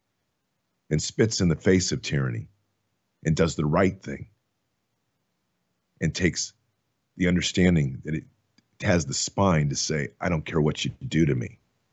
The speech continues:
I'm gonna live by my morals." That's where we need to be, every one of us. And when you can do that, we'll get this nation back pretty quickly.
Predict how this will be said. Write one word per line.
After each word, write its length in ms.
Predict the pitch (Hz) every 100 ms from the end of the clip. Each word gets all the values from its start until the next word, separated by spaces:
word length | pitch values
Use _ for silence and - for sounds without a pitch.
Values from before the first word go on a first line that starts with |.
| _ _ _ _ -
I'm 100 | 85
gonna 160 | 78 71
live 320 | 73 82 65
by 120 | 76
my 180 | 73 69
morals." 500 | 69 67 53 - - _ _ _ _ _ -
That's 280 | 107 123 -
where 140 | 92
we 140 | 87 82
need 240 | 73 65
to 80 | 58
be, 240 | 53 - _ _ _ _ _ _ 95
every 240 | 92 85
one 240 | 73 78
of 100 | 67
us. 240 | - - _ _ -
And 80 | 82
when 140 | 98
you 80 | 101
can 180 | 98 80
do 240 | 69 98 98
that, 320 | 92 104 - _ _ _ _ _ _ _ _ _ _ _ _ _ _ _ _ _ _ _ -
we'll 120 | 92
get 160 | 80
this 180 | 73 -
nation 260 | 73 - 69
back 220 | 64 -
pretty 160 | - 67
quickly. 440 | 87 98 -